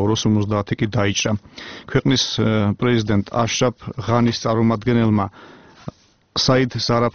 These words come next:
ჰაშმეინ რადიო თავისუფლებას უთხრა, რომ დაჭრილთა შორის ორმოცდაშვიდი ქალი და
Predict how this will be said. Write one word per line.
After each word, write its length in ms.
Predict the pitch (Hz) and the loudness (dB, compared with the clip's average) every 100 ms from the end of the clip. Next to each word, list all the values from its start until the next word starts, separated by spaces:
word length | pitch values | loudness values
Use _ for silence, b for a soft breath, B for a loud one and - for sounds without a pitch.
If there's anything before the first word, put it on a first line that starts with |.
| - | -4
ჰაშმეინ 440 | 120 - 127 127 123 | -4 0 2 4 2
რადიო 260 | 110 113 113 | 2 0 -2
თავისუფლებას 680 | 117 113 - - 107 104 101 - 113 127 | 0 -2 -4 -2 -2 0 -4 -6 -12 -10
უთხრა, 420 | 117 117 - 120 123 123 117 - 123 | -4 -4 -2 0 0 -2 -6 -8 -2
რომ 180 | 107 123 117 | 0 2 2
დაჭრილთა 440 | 110 - 107 104 | -2 -2 -4 -4
შორის 300 | - 110 117 - | -2 -2 -2 -2
ორმოცდაშვიდი 580 | 110 101 98 98 - 101 - | -2 0 0 -2 -4 -4 -2
ქალი 240 | 110 110 - B B B B | 0 0 -4 B B B B
და 120 | 117 | -2